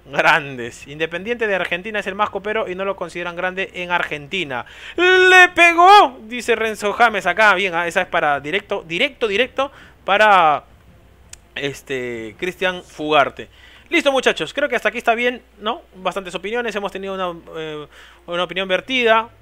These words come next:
han hablado de todo un poquito. El día, la U Católica del equipo, del equipo del chileno punto P, dice Gamer. Bueno, entonces sí es un equipo, equipo chico, equipo chico la Católica, un equipo chico.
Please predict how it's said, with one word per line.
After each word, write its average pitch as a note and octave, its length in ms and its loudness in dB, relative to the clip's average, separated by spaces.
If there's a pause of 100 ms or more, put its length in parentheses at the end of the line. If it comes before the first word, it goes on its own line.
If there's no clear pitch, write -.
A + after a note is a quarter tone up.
(120)
han F3 160 -6
hablado E3+ 260 -2
de F3 100 0
todo F#3 140 -8
un F#3 80 -8
poquito. G3 400 -6
El G#3 180 -6
día, A3+ 220 0
la F#3 1300 2
U A3 40 2
Católica G#3 400 -4
del F#3 120 -2
equipo, F#3 560 -4 (180)
del E3+ 240 -6
equipo F#3+ 260 -8
del F#3 140 -4
chileno F3+ 580 -8
punto F#3 320 0
P, G#3 240 8
dice F#3 220 -4
Gamer. E3 260 -8
Bueno, B3 240 -6
entonces A3 280 -8
sí A3+ 80 -10
es - 80 -14
un G#3 100 -10
equipo, F3 360 -10 (240)
equipo G3+ 280 -2
chico, D3+ 380 0
equipo G#3+ 260 -8
chico F3+ 340 -4
la D3+ 80 -2
Católica, C#3+ 460 -6
un F3+ 80 -14
equipo D#3 200 -14
chico. - 300 -20